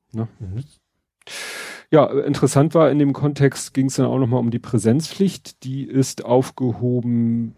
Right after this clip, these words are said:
Speaker 1: erstmal bis einundzwanzigsten Mai, aber dann hat die Schulbehörde schon s-, gesagt, da das Schuljahr dann ja bald zu Ende ist, wird das wahrscheinlich verlängert bis zu den Sommerferien.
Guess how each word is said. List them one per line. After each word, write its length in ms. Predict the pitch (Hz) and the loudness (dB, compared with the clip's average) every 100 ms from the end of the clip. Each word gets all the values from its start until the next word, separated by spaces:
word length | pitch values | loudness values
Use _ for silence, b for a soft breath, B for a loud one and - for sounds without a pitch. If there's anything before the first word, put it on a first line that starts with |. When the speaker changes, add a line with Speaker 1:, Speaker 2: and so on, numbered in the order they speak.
| - | 2
Speaker 1:
erstmal 500 | 123 117 - 123 110 | 4 4 2 0 2
bis 180 | 101 - | 0 -2
einundzwanzigsten 1000 | 113 135 160 - 156 156 143 - 147 143 | 2 2 0 -2 -4 -4 -10 -8 -4 2
Mai, 320 | 143 147 156 B B B | 4 4 2 B B B
aber 180 | 120 120 | 2 4
dann 200 | 113 113 | 4 4
hat 160 | 120 | 2
die 40 | 117 | -2
Schulbehörde 1040 | - 127 123 117 123 123 120 120 117 120 | -6 -4 0 2 4 4 4 4 0 -4
schon 320 | 117 127 120 | -4 0 2
s-, 180 | 113 104 120 127 123 117 | 0 -4 -12 -14 -18 -6
gesagt, 640 | 117 113 113 113 - - _ _ _ _ _ _ _ _ - | -2 4 6 6 0 -20 _ _ _ _ _ _ _ _ 0
da 180 | 127 120 | 4 6
das 180 | 120 113 | 4 2
Schuljahr 800 | - - 123 117 117 113 113 113 - | -4 -6 -2 2 4 4 2 0 -2
dann 200 | 113 107 | 0 2
ja 180 | 110 | 2
bald 320 | 107 110 110 110 | 2 2 2 0
zu 160 | - | -4
Ende 300 | - 110 107 | -2 0 2
ist, 440 | 113 113 - - 113 | 0 -2 -8 -10 -4
wird 180 | 113 | -2
das 180 | 107 - | -2 -2
wahrscheinlich 680 | 104 - 107 104 101 - - | -6 -2 -2 0 -2 -6 -20
verlängert 560 | - - 107 107 104 98 | -10 0 4 4 4 0
bis 140 | 107 - | -4 -10
zu 120 | 107 | -10
den 100 | 101 | -8
Sommerferien. 720 | 98 95 92 98 92 92 92 | -8 -8 -10 -12 -12 -14 -18